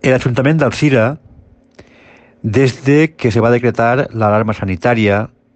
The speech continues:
ha netejat i desinfectat més de set mil set-cents inbornals dins del casc urbano. Des de la Regidoria de Serveis Urbans, eh, han considerat oportú fer aquest tipus de,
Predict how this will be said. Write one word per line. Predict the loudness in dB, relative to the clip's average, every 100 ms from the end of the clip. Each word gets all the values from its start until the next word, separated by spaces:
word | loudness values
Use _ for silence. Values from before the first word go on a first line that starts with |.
| _
ha | -2
netejat | -2 -4 -2 0 -2 -4
i | -4
desinfectat | -2 -2 -4 -4 -4 -2 -2 -4
més | -6 -2 -2
de | -2
set | -4 -2 0
mil | 0 0 -4
set-cents | -6 -8 -4 -2 -2 -2
inbornals | -6 -4 -2 0 0 -4 -14 -20 -20 _
dins | -2 0 0 0
del | 0
casc | -2 -4 -6
urbano. | -2 -2 -2 -12 -20 _ -20 -20 -20 -20 -20 -12
Des | -2 2 2
de | 2
la | 0
Regidoria | 0 0 2 2
de | 2
Serveis | -2 -4 -4
Urbans, | -4 -2 0 0 -4 -10 -20 -20 _
eh, | -6 -4 -4
han | -4 -2
considerat | -2 -2 0 2 2 -2 -8 -6
oportú | -4 -4 -2 0 0 -2 _ -20 _ -2
fer |
aquest | 0 0 -2
tipus | 0
de, | 0